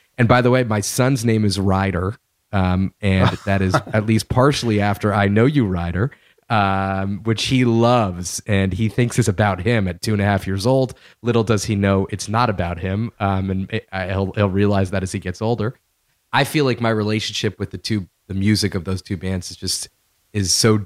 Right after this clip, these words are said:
Speaker 1: different in, in so many ways. I couldn't pick. And by the way,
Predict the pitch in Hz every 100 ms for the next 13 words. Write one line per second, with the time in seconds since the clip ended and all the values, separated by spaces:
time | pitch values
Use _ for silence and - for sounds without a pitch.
0 | - 110 - 95 80 _ _ - 107 98
1 | - 101 - 117 107 104 98 101 104 120
2 | 120 147 107 95 117 104 120 104 127 113
3 | 113 98